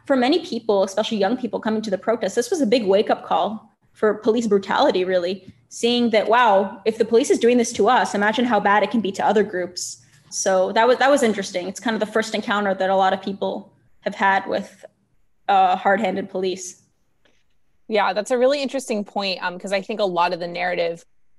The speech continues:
Speaker 2: regarding Israel is with the occupation, um, and sort of the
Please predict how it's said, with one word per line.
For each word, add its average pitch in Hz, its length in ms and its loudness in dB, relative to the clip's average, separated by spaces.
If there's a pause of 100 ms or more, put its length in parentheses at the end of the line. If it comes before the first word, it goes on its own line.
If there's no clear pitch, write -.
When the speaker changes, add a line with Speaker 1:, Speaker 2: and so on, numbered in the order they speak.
(140)
Speaker 2:
regarding 208 480 0
Israel 190 440 0
is 175 280 -6
with 180 180 -4
the 185 100 -4
occupation, 175 920 -4
um, 165 240 -8
and 175 160 -14
sort 170 140 -10
of 165 100 -10 (200)
the 175 460 0